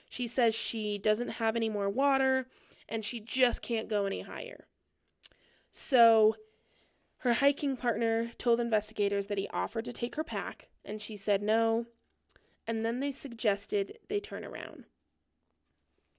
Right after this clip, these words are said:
And she said, "No, you go to the summit." So her hiking partner points across a boulder field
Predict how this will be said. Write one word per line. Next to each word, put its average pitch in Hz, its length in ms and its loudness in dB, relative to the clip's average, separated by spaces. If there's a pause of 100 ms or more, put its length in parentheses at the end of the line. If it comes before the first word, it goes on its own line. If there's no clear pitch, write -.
(840)
And 214 320 -2
she 233 200 -6
said, 208 280 -2
"No, 262 500 -4 (340)
you 233 340 -2
go 262 220 4
to 254 80 0
the 240 100 -4
summit." 170 400 -6 (800)
So 220 300 2
her 214 120 -8
hiking 226 360 0
partner 226 300 -4
points 220 380 -8
across 240 600 -6 (100)
a 240 60 -8
boulder 240 320 -2
field 196 440 -4